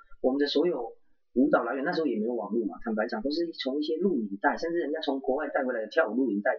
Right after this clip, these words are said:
每一块录影带可能要反复看到烂掉，对。然后可能就像我讲，我之前就有在做一些基本的体能训练，为了把球打好，所以可能你的基本的手背力气啊、腰力啊什么，核心的控制还不错，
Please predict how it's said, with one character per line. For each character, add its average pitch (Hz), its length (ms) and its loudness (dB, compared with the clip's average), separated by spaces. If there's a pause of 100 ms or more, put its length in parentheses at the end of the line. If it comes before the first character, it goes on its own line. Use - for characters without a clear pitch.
每 220 80 -4
一 123 80 -4
块 208 140 6
录 180 100 2
影 123 80 0
带 143 100 4
可 131 80 -2
能 110 60 -2
要 143 160 0
反 208 160 -2
复 135 160 2
看 139 180 4
到 131 100 4 (380)
烂 123 260 4
掉， - 280 2 (380)
对。 - 220 0 (320)
然 127 140 4
后 156 320 -4 (460)
可 - 120 6
能 120 80 4
就 160 120 0
像 170 160 2
我 147 60 -2
讲， 127 180 0
我 101 40 -4
之 151 100 -2
前 151 140 2
就 123 120 0
有 113 40 -4
在 131 100 0
做 127 140 -2
一 123 40 -2
些 123 320 0
基 143 120 4
本 131 120 2
的 104 80 -2
体 101 180 -4
能 92 100 -12
训 107 200 -2
练， 104 160 -2 (120)
为 127 120 2
了 110 80 -4
把 - 80 -8
球 - 180 -10
打 - 80 -2
好， - 240 -2 (420)
所 156 160 2
以 147 120 2
可 120 140 0
能 104 180 -2
你 104 60 -2
的 107 100 0
基 175 200 -2
本 135 140 4
的 113 80 -2
手 120 200 0
背 180 180 2
力 175 140 -2
气 185 200 2
啊、 156 200 0
腰 165 200 0
力 160 160 0
啊 131 140 2
什 127 100 -6
么， 113 180 -4
核 135 140 2
心 175 140 2
的 151 60 -2
控 160 120 0
制 143 100 0
还 117 60 2
不 104 120 -6
错， - 280 -2